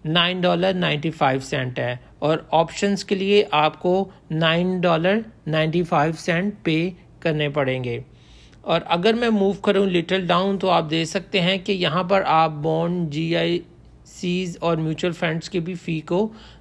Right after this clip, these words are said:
देख सकते हैं। अब हम चलते हैं इसके एक्टिव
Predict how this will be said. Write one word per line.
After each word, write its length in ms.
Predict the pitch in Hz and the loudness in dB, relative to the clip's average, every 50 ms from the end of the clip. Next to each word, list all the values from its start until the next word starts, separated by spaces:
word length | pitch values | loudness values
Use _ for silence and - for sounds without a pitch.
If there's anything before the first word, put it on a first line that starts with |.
| - - 143 | -16 -2 0
देख 220 | 147 165 160 160 | 0 0 0 -2
सकते 320 | - 185 151 - - 151 | -4 -6 -6 -4 -4 -4
हैं। 400 | 147 143 143 143 139 139 135 - - - - - - - - - - - - - | -4 -2 -4 -4 -6 -8 -10 -14 -20 -20 -20 -20 -20 -20 -20 -20 -20 -12 -2 0
अब 160 | 170 175 175 | 2 2 2
हम 180 | 180 196 202 196 | 2 2 0 0
चलते 380 | - 196 190 175 165 170 196 | 2 0 0 0 0 -2 0
हैं 240 | 180 185 208 220 - - - | 0 0 0 -2 -4 -6 -8
इसके 480 | 180 170 - - - - - 202 196 202 202 202 - - - | -8 -8 -8 -10 -12 -2 0 2 2 2 0 -2 -6 -6 -6
एक्टिव 440 | 156 151 - - - - 202 202 | -6 -6 -6 -8 -2 -2 0 0